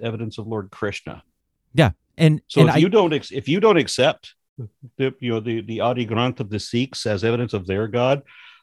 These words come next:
Speaker 1: then I don't accept the Bi-, the Bible, and you don't accept the, the Quran either, then why should I accept the Bible? I don't accept the Quran, you know, for the same reason you don't,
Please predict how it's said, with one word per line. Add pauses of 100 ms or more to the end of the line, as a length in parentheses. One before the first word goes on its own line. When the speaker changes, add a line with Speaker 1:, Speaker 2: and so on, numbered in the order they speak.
(200)
Speaker 1:
then
I
don't
accept
the
Bi-,
the
Bible, (300)
and
you
don't
accept
the,
the
Quran
either, (520)
then (200)
why
should
I
accept
the
Bible?
I
don't
accept
the
Quran, (180)
you
know, (480)
for
the
same
reason
you
don't,